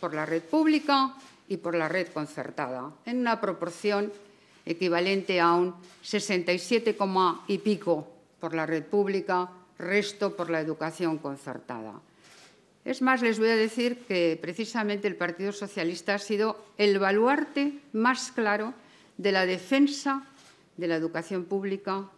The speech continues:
y la educación concertada. Baste decir que la lode, que precisamente es la que regula los conciertos educativos, se promulgó en el año ochenta y cinco en época de Felipe González, con alguna objeción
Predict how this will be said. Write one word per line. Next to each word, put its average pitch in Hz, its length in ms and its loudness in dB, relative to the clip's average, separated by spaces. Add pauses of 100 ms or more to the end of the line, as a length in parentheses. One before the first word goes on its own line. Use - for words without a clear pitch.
y 196 80 -4
la 165 120 -4
educación 156 480 -2
concertada. 123 720 -10 (560)
Baste 196 440 0
decir 240 600 -2
que 170 100 2
la 156 140 -2
lode, 170 340 4
que 156 120 -6
precisamente 170 680 -4
es 160 80 -6
la 160 160 -4
que 156 120 -4
regula 160 480 0
los 147 200 -6
conciertos 151 560 -6
educativos, 214 800 0 (440)
se 170 180 -2
promulgó 175 460 0
en 202 80 4
el 180 120 2
año 180 160 2
ochenta 170 300 -4
y 160 80 -4
cinco 170 360 0
en 156 80 2
época 160 340 -4
de 147 80 -6
Felipe 147 340 -6
González, 143 580 -8 (540)
con 208 140 0
alguna 277 300 4
objeción 214 560 -4